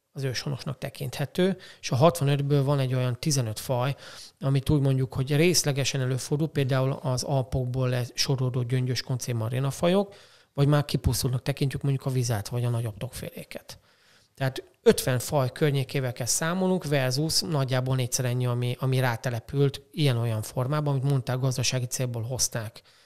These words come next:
Távol-Keletről, vagy pedig spontán megjelent, mint az amurgép, vagy a pontokaszpikus gépfélék, amik a Dunát azt ellepik, és egyszerűen lehetetlen bent horgászni.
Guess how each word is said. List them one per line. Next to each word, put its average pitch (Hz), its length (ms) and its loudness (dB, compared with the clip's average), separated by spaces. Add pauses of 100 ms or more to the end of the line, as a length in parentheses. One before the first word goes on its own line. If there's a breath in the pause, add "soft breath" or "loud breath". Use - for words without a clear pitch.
(160 soft breath)
Távol-Keletről, 151 880 2 (360 loud breath)
vagy 151 160 4
pedig 139 240 0
spontán 127 480 2
megjelent, 123 240 0
mint 117 140 -2
az 123 120 0
amurgép, 151 440 2
vagy 139 140 0
a 139 40 0
pontokaszpikus 127 920 -4
gépfélék, 127 500 0
amik 131 280 0
a 147 60 2
Dunát 131 400 2
azt - 180 -2
ellepik, 113 560 -4
és - 160 -2
egyszerűen 131 380 -2
lehetetlen 117 460 -4
bent 117 200 -10
horgászni. 147 640 -2